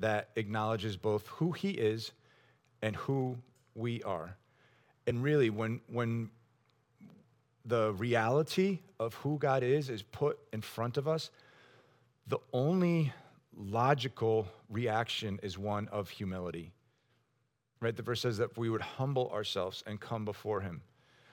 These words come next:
We admit who he is and all of his greatness and all of his glory, and we admit who we are,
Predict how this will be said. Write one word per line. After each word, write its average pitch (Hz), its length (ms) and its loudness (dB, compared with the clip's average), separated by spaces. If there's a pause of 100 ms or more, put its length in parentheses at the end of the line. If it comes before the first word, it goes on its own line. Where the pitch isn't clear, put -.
(220)
We 117 220 0
admit 127 420 0 (1700)
who 151 340 0
he 131 280 0
is 110 340 -2
and 110 200 -6
all 151 240 0
of 143 60 0
his 127 120 0
greatness 110 400 -2
and 110 100 -6
all 113 140 0
of 110 80 -2
his 104 100 -6
glory, 92 400 -4 (640)
and 113 140 0
we 120 140 0
admit 120 460 0 (240)
who 135 300 -2
we 135 280 2
are, 107 380 0